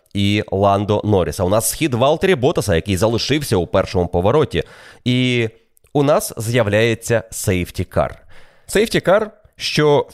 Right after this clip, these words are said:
фіксує божевільний порядок гонщиків, особливо враховуючи їхні стартові позиції в цьому гран-прі. Хемілтон лідирує, але за ним Естебан Окон,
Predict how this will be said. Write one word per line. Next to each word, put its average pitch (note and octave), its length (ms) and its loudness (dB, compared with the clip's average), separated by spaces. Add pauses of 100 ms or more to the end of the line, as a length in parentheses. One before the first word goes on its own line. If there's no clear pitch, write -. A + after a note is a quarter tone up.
(100)
фіксує D3+ 880 0
божевільний C3 1000 0
порядок G2+ 720 0
гонщиків, G#2 720 -2
особливо C3 520 2
враховуючи G2+ 640 0
їхні F#2+ 360 0 (180)
стартові G2 580 -2
позиції F2 600 -2
в D#2 60 -6
цьому D#2+ 280 -2
гран-прі. E2 480 -4 (600)
Хемілтон A3+ 480 2
лідирує, C3 580 0 (280)
але C3 320 4
за C#3+ 200 0
ним F2 280 -2 (520)
Естебан F3+ 500 0
Окон, B2 600 0